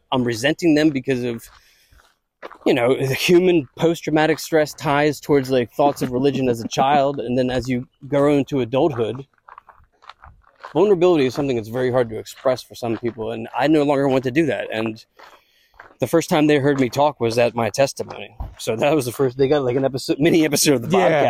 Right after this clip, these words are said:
Speaker 1: podcast,
Speaker 2: yeah.
Speaker 1: you know, like
Speaker 2: Yeah, I had a very, very similar experience. Yeah,
Speaker 1: that was
Speaker 2: very
Speaker 1: wild, man, 'cause
Speaker 2: similar.
Speaker 1: they were just so,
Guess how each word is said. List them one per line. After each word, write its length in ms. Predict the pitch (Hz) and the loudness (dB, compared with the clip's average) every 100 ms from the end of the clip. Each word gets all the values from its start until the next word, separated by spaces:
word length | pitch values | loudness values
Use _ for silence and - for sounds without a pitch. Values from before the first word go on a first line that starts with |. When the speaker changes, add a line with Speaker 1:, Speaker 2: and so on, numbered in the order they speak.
| 110 | 0
Speaker 1:
podcast, 100 | - | 0
Speaker 2:
yeah. 280 | 147 170 143 | 2 4 4
Speaker 1:
you 60 | 131 | 4
know, 100 | 139 | 4
like 180 | 120 117 - | 2 0 0
Speaker 2:
Yeah, 240 | 156 151 | 2 4
I 100 | 143 | 4
had 80 | 165 | 4
a 60 | 151 | 4
very, 460 | 156 165 165 160 | 4 6 6 4
very 260 | 143 139 131 | 4 4 4
similar 380 | - 135 123 120 | 2 2 4 2
experience. 580 | 104 - 117 104 104 - _ _ _ _ - _ - - | 0 -4 -2 -2 -8 -14 _ _ _ _ -20 _ -20 -4
Yeah, 180 | - 139 | 2 4
Speaker 1:
that 100 | 117 | 4
was 80 | - | 2
Speaker 2:
very 120 | 131 | 4
Speaker 1:
wild, 280 | - 123 110 | 4 2 0
man, 200 | 117 131 | 0 -2
'cause 100 | 104 | 0
Speaker 2:
similar. 60 | |
Speaker 1:
they 100 | 135 | 2
were 120 | 143 139 | 2 2
just 340 | 135 - - | 0 -4 -2
so, 520 | 135 143 147 143 131 | 2 4 2 -2 -4